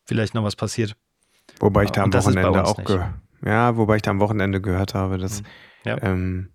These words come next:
Speaker 2: dass ja, ich hab, wusste da, also ich hab von einem aus der Szene so ein bisschen gehört, dass,
Speaker 1: Mhm.
Speaker 2: ähm, die schon auch, ich sag jetzt mal, die gewalttätigere Szene da schon ganz guten Zulauf ha-,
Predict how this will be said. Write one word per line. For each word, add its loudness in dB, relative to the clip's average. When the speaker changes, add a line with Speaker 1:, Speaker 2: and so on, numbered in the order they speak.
Speaker 2:
dass -8
ja, 2
ich -2
hab, -10
wusste -8
da, 0
also 0
ich 0
hab -4
von 0
einem 0
aus 2
der 6
Szene 4
so 2
ein 4
bisschen 2
gehört, 4
dass, -2
Speaker 1:
Mhm. -4
Speaker 2:
ähm, -4
die -4
schon 0
auch, 0
ich -10
sag -4
jetzt -4
mal, -4
die -6
gewalttätigere -2
Szene -2
da -2
schon -8
ganz -8
guten -6
Zulauf 0
ha-, -6